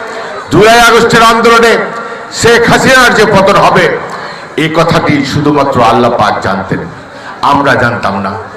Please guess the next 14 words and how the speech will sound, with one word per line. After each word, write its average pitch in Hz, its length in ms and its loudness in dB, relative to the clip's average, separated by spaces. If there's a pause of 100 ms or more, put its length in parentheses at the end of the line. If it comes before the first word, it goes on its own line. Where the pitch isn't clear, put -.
(320)
আমরা 208 340 2
শুধু 175 480 2 (300)
সরকারের 190 480 2
বিরুদ্ধে 190 380 2
আ-, 165 300 2
আন্দোলন 175 500 0
করে 139 180 -2
গিয়েছি, 120 440 -6 (380)
কিন্তু 151 160 -4
সরকারের 214 520 2
পতন 247 340 2
কত-, 240 540 2
কবে 233 140 4
হবে 202 380 2